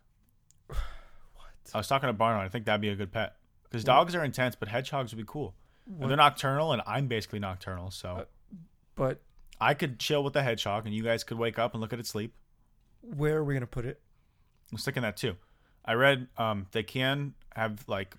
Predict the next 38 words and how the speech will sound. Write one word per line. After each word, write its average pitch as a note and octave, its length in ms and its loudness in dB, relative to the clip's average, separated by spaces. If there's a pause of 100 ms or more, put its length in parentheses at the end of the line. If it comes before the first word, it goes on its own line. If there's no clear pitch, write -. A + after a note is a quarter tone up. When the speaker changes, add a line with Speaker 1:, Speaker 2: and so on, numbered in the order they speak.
Speaker 2:
bacteria A2+ 540 -2
around B2 140 0
them B2+ 80 -2
sometimes C3+ 380 -4
'cause F#2+ 140 -14
their G2 80 -6
poop A#2+ 420 -8
can G#2+ 100 -6
have G2+ 100 -4
salmonella. G#2+ 560 -2 (520)
So - 180 0
you A2+ 100 2
don't C3 100 2
wanna C3+ 120 2
put B2+ 140 0
'em A#2+ 80 0
near A#2 120 0
your G2+ 60 0
kitchen, A2 320 -4
so G#2 140 -6
we're G2 60 -2
not G#2+ 120 0
gonna G#2+ 120 -6
put G#2 100 -6
'em G2 80 -6
there. F2+ 240 -8 (560)
We B2+ 80 -8
put F#3 100 2
'em E3+ 60 2
in A#2+ 60 2
the G#2+ 40 2
laundry B2+ 260 4
room, G2 140 -2
maybe. G2 300 -4 (1700)
Speaker 1:
Next C3+ 300 -6
to C#3+ 120 -8
the A#2+ 140 -6
two B2 500 -6